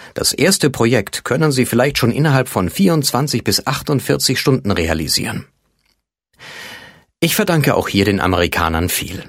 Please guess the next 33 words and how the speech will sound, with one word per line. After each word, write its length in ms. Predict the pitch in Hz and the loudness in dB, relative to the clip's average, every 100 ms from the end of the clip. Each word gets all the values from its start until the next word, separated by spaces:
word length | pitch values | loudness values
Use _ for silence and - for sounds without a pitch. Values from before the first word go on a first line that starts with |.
| - _ - - _ | -20 _ -20 -20 _
Nicht 220 | 104 - | -4 0
umsonst 480 | 98 95 113 120 - | 2 4 2 2 0
bin 120 | 87 | -2
ich 120 | 80 | -2
bis 220 | - 87 | -2 -2
zu 120 | - 92 | 0 0
dreimal 400 | 82 92 101 90 | 2 2 2 2
jährlich 360 | 104 110 92 | 2 2 0
in 80 | 85 | 0
den 120 | 85 | 0
Vereinigten 600 | - 92 92 80 - - | -2 -2 0 -2 -4 -4
Staaten. 500 | - 76 - - - - - - _ | -2 -4 -6 -14 -16 -20 -20 -20 _
Zudem 440 | - - 80 92 123 | -6 -4 0 2 2
kaufe 320 | 92 95 135 | 0 0 0
ich 160 | 101 120 | 0 2
mir 160 | 107 | 2
ständig 440 | - 110 135 131 - | 2 2 2 2 -2
per 160 | 80 | -4
Versandhandel 840 | - 82 95 110 113 104 104 104 - - - | -2 0 0 0 0 2 2 2 -2 -14 -8
C 220 | - - | -2 -2
Ds, 400 | 76 131 131 127 | 2 4 4 4
D 160 | - 135 | 2 2
V 160 | 135 113 | 4 4
Ds 260 | 117 110 | 4 2
und 180 | 113 104 | 0 0
Lehrgänge 480 | 107 123 123 110 117 | 2 2 2 2 0
in 120 | 113 | 0
Papierform. 800 | 123 - 170 143 - 92 87 - _ - - - - | -2 0 0 0 -2 -6 -10 -12 _ -20 -20 -20 -2
Ich 260 | 165 - | 0 0
lerne 380 | 110 123 131 120 | 0 2 4 2
von 200 | - 107 | 0 2
den 160 | 98 95 | 2 0
Besten. 520 | - - - 95 | 0 -2 -2 -8